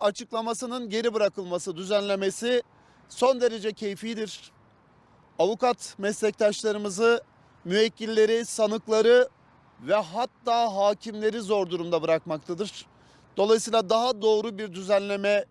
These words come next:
yapılmasına olanak tanıyabilmek açısından bunun da iptalini talep ediyoruz. Bunun yanında kişisel verilerin korunması ve işlenmesiyle ilgili son derece sakıncalı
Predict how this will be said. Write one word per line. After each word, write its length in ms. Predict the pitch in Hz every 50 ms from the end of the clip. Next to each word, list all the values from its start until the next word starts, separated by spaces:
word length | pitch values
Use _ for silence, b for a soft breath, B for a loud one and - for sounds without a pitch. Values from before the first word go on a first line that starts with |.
| -
yapılmasına 680 | 151 165 180 180 208 202 190 196 190 - 220 208 202 196
olanak 520 | - 185 190 202 202 208 208 208 - -
tanıyabilmek 640 | - 196 185 185 185 185 170 185 175 175 170 160 -
açısından 680 | 175 170 - - - - 202 202 208 214 247 240 233 _ b b b b b b b -
bunun 240 | 185 220 240 233 214
da 80 | 196
iptalini 680 | 185 196 190 _ - 208 190 185 185 196 202 226 240 240 - _ _ -
talep 260 | - 208 185 170 156
ediyoruz. 560 | 143 135 113 123 117 110 98 - - - - - _ _ _ _ _ b b b b b b b b b b b b b b
Bunun 200 | 202 247 269 285
yanında 360 | 269 269 254 240 240 220 226
kişisel 480 | 202 - - 233 - - 262 254 254 233
verilerin 500 | 240 240 226 233 220 220 208 220 214 208
korunması 680 | 165 - 214 214 214 226 226 220 226 233 - - 233
ve 100 | 233 202
işlenmesiyle 720 | 208 180 - 214 214 220 220 214 220 - - 247 208 220
ilgili 240 | 202 190 175 180 190
son 400 | 190 - - 247 254 269 254 247
derece 360 | 233 247 226 233 214 208 240
sakıncalı 760 | - - 233 208 - 226 214 202 196 220 220 233 254 262 247